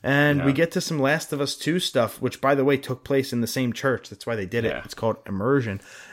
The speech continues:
Speaker 1: And, uh, I wasn't immersed. I
Speaker 2: Yeah.
Speaker 1: was bored.
Speaker 2: See, I was, I never even got into the first Last of Us. So the second one, I'm, I just looked at it like, look, Colin was, like, looking at me like, "What's next?" Like, I don't know.
Speaker 1: Damn.
Speaker 2: This just ain't for me. It's not
Speaker 1: The,
Speaker 2: for me.
Speaker 1: the, I think the game was what got me out of being bored. Banjo Man was cool, but I wanted past it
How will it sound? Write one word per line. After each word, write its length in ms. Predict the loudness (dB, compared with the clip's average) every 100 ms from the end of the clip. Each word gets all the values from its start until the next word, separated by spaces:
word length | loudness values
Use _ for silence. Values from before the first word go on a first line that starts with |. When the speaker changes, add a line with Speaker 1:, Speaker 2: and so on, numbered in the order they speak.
| -8
Speaker 1:
And, 340 | -2 0 2
uh, 280 | 2 2 0 0
I 120 | 2
wasn't 340 | 4 4 2
immersed. 480 | 0 0 0 -2 -8 -4
I 40 |
Speaker 2:
Yeah. 100 | -2
Speaker 1:
was 180 | 0 -4
bored. 640 | -8 -14 -4 0 0 -2 -6
Speaker 2:
See, 400 | 0 0 0 -4 4
I 160 | 6
was, 240 | 8 6 4
I 80 | 4
never 240 | 4 4
even 160 | 2 4
got 160 | 4
into 180 | 2 0
the 120 | -8 0
first 340 | 4 6 4
Last 300 | 2 2 0
of 80 | -2
Us. 160 | -2
So 180 | 0 -2
the 140 | -2 -4
second 400 | 0 0 0 -2
one, 180 | 0
I'm, 140 | 0 0
I 80 | 2
just 120 | 2
looked 160 | 0 -2
at 120 | 0
it 60 | 0
like, 260 | -4 -8 _ _ _ _ _ _ _ _ -2
look, 260 | 0 2 0
Colin 240 | 4 8 8
was, 120 | 8
like, 100 | 8
looking 220 | 8 8 6
at 60 |
me 60 | 4
like, 220 | 2 0 -8
"What's 240 | 2 2 4
next?" 400 | 0 0 -6 0
Like, 80 | 6
I 80 | 8
don't 80 | 10
know. 120 | 8
Speaker 1:
Damn. 300 | 8 6 6
Speaker 2:
This 140 | 6
just 160 | 6 6
ain't 140 | 4
for 80 | 6
me. 240 | 6 4 2
It's 140 | -2
not 140 | 2 4
Speaker 1:
The, 60 |
Speaker 2:
for 40 | 2
me. 160 | 0
Speaker 1:
the, 160 | 2 2
I 40 |
think 260 | 4 0 2
the 100 | 2
game 640 | 2 2 4 4 4 2
was 320 | 0 -4 -4 -2
what 220 | -2 4
got 200 | 4 6
me 140 | 4
out 140 | 4 4
of 80 |
being 220 | 2 2 2
bored. 280 | 4 4
Banjo 320 | 4 4 4 2
Man 380 | 4 2 2 -2
was 140 | -6
cool, 280 | 0 2 2
but 140 | 2
I 60 | 0
wanted 260 | 0 -2
past 320 | -2 -2 -2 -4
it 160 | -4